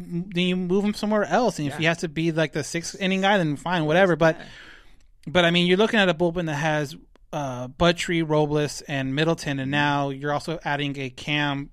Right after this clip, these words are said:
Speaker 1: uh, Bedrosian that had a, a, a fairly good year. Again, it, it's hard to look at some of these relievers' numbers 'cause you look at the overall numbers and you look, you think to yourself, "Wow, they are not great." But then if you split it in between, like,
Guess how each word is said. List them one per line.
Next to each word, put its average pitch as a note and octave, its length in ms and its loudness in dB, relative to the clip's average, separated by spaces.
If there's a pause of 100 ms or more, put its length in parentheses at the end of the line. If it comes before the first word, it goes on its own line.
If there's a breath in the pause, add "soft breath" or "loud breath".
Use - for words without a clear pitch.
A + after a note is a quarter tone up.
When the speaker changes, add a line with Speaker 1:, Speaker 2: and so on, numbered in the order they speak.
(220)
Speaker 1:
uh, C3+ 180 -4
Bedrosian D3+ 400 0
that C#3 80 -2
had C#3+ 220 0
a, C3+ 180 -8
a, F3+ 260 -8 (140)
a D3+ 40 -4
fairly B3 300 0
good F#3 240 6
year. G3 140 6
Again, F3+ 280 4 (680 loud breath)
it, A3+ 320 2
it's G3+ 140 0
hard B3+ 180 4
to A3 60 4
look G#3 180 4
at F#3+ 120 0
some G3 120 0
of G3 40 2
these F#3+ 120 2
relievers' E3+ 500 2
numbers D#3+ 380 0
'cause D3 220 -4
you D#3 100 -2
look F3+ 200 0
at E3 200 0 (360)
the D#3+ 160 -2
overall F3+ 380 6
numbers F#3 360 4
and D#3 100 -2
you D3+ 80 -2
look, E3+ 200 -2
you D3+ 240 -4 (120)
think F3 160 -4
to - 60 0
yourself, F3 340 2
"Wow, D#3 340 -2
they D3 160 -4
are D3+ 80 -2
not C#3+ 320 4
great." C#3+ 360 4
But D3+ 180 4
then E3+ 140 8
if E3 120 2
you F3 140 4
split - 420 4
it G3 120 6
in E3 240 0
between, D#3+ 360 -2
like, C#3+ 240 2